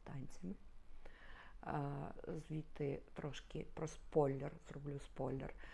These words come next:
з приводу назви свого каналу «П'ятдесят плюс каблук». Ось, я піду на цей майстер-клас, і я думаю, що це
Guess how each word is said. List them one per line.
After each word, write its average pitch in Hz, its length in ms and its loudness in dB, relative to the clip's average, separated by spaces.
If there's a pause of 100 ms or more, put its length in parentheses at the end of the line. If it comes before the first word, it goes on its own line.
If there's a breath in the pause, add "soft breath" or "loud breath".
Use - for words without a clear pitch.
(260 loud breath)
з - 120 -10
приводу 143 480 4
назви 139 520 12
свого 151 300 6
каналу 262 680 6
«П'ятдесят 151 600 4 (100)
плюс 143 240 -4 (100)
каблук». 190 420 -2 (1200 loud breath)
Ось, 196 320 12
я 214 200 12
піду 196 280 8
на 185 120 8
цей 185 220 6
майстер-клас, 190 1040 6 (100)
і 190 100 6 (680)
я 220 260 10
думаю, 208 420 6
що 196 260 0
це 240 720 4